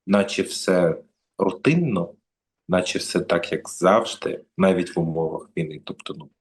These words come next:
рутинно, ти знаходишся в тонусі вже, ти звик,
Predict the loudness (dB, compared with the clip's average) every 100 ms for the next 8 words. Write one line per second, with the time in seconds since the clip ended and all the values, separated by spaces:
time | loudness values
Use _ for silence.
0 | _ _ _ _ _ _ _ -20 0 2
1 | 2 4 4 4 2 0 -2 2 4 2
2 | -2 -4 2 4 2 -4 -6 -6 -8 -12
3 | -12 -20 -20 _ _ _ 2 2 2 -6
4 | -10 -16